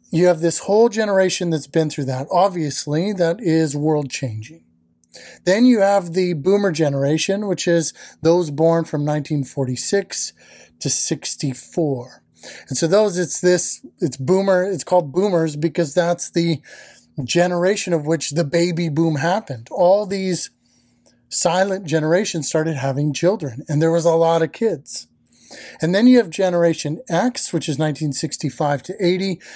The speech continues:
and here's the dawn of the internet. So Generation X and the older millennials, which we'll look at,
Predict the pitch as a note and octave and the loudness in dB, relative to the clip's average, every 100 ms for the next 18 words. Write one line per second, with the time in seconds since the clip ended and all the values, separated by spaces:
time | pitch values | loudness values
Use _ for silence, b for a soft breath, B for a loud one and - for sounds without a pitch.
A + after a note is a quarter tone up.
0 | B - D3 D3+ G#3 F#3+ - D#3+ B2+ F3+ | B -4 -2 0 0 0 -2 -4 0 2
1 | E3 F3 E3+ C#3+ D#3 F3+ F3 C3 B2 - | 4 2 2 -2 0 2 0 -2 -10 -12
2 | - D3+ C#3+ E3 - - D#3+ E3+ F3+ E3+ | -6 -2 -2 -4 -12 -4 -2 0 0 -2
3 | E3+ F3 F3+ - - - B B B C3 | -2 0 -2 -4 -8 -10 B B B -2
4 | C#3+ D#3+ D#3+ D3+ C#3+ D3 D#3 D3+ D3 - | 0 2 0 0 0 0 0 0 -2 -4
5 | C3+ - D3 C#3+ D3+ - C#3 C#3 E3 | -8 -4 -2 -2 -4 -4 -2 -2 -4